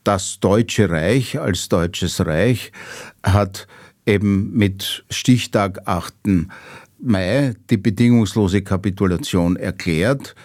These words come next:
wobei man dazu sagen muss, es ist eine volle Woche verstrichen nach dem Selbstmord Hitlers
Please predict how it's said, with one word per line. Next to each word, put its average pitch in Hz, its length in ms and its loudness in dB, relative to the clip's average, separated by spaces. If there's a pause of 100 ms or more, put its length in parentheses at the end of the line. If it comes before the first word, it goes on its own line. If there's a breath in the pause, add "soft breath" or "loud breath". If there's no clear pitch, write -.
(320 loud breath)
wobei 98 320 0
man 107 220 2
dazu 98 280 -2
sagen 95 440 -2
muss, 117 500 0
es 104 200 2
ist 139 220 2
eine 110 200 4
volle 104 600 2
Woche 101 440 2
verstrichen 120 1000 2 (560 loud breath)
nach 101 360 2
dem 110 200 0
Selbstmord 98 680 -2
Hitlers 110 800 0